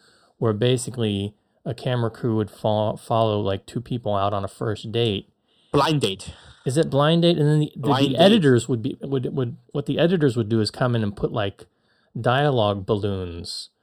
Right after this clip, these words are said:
Speaker 2: Yeah, yeah,
Speaker 1: up,
Speaker 2: yeah, yeah.
Speaker 1: you know,
Speaker 2: That
Speaker 1: and,
Speaker 2: was great.
Speaker 1: and it
Speaker 2: Yeah.
Speaker 1: really makes these people look kinda bad sometimes, you know, because of the association of what's in the balloon with what, you know, the person's,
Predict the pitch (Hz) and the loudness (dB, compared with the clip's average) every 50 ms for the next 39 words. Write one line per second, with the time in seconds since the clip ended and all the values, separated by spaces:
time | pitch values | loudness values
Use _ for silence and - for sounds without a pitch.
0 | _ _ _ 135 135 143 139 123 117 113 104 98 - 110 117 117 110 104 107 107 | _ _ _ -4 -2 0 0 2 4 4 6 4 4 2 0 -2 -2 -2 0 0
1 | 110 110 107 107 110 113 117 - - - 98 95 92 - 135 123 120 123 - - | 0 0 0 0 0 0 -2 -4 -6 -12 -16 -14 -10 -6 -4 -2 -2 -2 -4 -6
2 | - - 147 143 185 196 196 151 131 123 120 117 - - 131 113 104 - - 131 | -6 -2 2 4 4 6 4 4 4 2 0 -2 -2 -4 -4 -4 -4 -4 -6 -4
3 | 120 123 113 107 113 117 - - 120 104 101 92 92 104 101 107 120 120 104 95 | -2 -2 0 0 0 -2 -2 -4 -4 -4 -4 -4 -4 -4 -4 -2 -2 -2 -4 -4
4 | 90 - - 95 87 87 - 101 95 92 101 110 113 - 104 98 98 95 101 98 | -6 -6 -6 -6 -6 -6 -8 -8 -10 -10 -10 -12 -12 -10 -8 -6 -6 -6 -8 -6
5 | - 107 95 92 98 - - - - - - - 143 107 104 107 110 104 92 - | -6 -6 -6 -6 -10 -14 -16 -16 -18 -18 -14 -12 -12 -10 -6 -4 -4 -4 -4 -4
6 | - 113 110 107 - - 117 107 104 104 - 107 101 95 98 98 101 - - - | -4 -4 -4 -4 -4 -6 -6 -6 -6 -6 -6 -8 -8 -6 -4 -4 -6 -6 -6 -8
7 | 113 104 101 95 95 101 101 104 104 101 101 95 92 - - 104 98 - _ _ | -8 -6 -6 -6 -6 -6 -6 -6 -6 -6 -6 -8 -8 -8 -6 -8 -8 -8 _ _
8 | _ _ _ _ _ _ _ _ _ _ - 107 95 95 92 92 - - - 113 | _ _ _ _ _ _ _ _ _ _ -8 -6 -4 -4 -4 -6 -6 -2 -2 -2
9 | 107 - - 104 95 92 - - | -2 -2 -4 -4 -6 -6 -8 -12